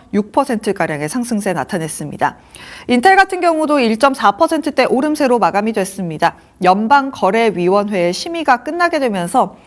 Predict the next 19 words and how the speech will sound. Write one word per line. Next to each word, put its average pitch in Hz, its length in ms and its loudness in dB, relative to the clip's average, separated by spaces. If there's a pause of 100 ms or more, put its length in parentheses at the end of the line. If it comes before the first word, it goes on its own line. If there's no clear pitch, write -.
(160)
인텔에서 277 480 2
원래 175 240 2
엔비디아에 233 560 2
투자 320 280 -2
받기로 208 440 -2
했었잖아요. 170 580 -4 (320)
그 180 380 2
지금 160 260 -6
심의 311 320 -2
허가가 254 520 2 (260)
끝났다. 269 760 0
이제는 165 400 -4
엔비디아에 175 720 0
투자를 330 400 0
받을 277 220 0
수 - 160 -6
있게 247 180 -2
됐다라고 190 800 0
하면서 160 440 -2